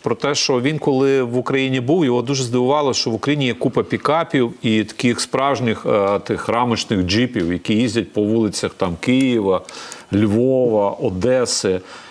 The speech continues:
Він каже: "Слухайте, я не розумію, на що збирають тоді гроші вс-, всією Україною на ті потреби, як ті машини їздять, новенькі, класні, супер". Каже: "Т-,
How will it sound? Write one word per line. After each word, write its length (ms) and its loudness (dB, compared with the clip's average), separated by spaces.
Він 120 -2
каже: 220 0
"Слухайте, 480 0
я 220 0
не 100 2
розумію, 340 0
на 140 0
що 140 -2
збирають 480 0
тоді 220 0
гроші 520 0
вс-, 240 -8
всією 380 0
Україною 520 0
на 120 0
ті 140 -4
потреби, 640 0
як 120 -2
ті 140 0
машини 400 0
їздять, 420 -2
новенькі, 420 -2
класні, 480 -2
супер". 380 -2
Каже: 220 2
"Т-, 240 0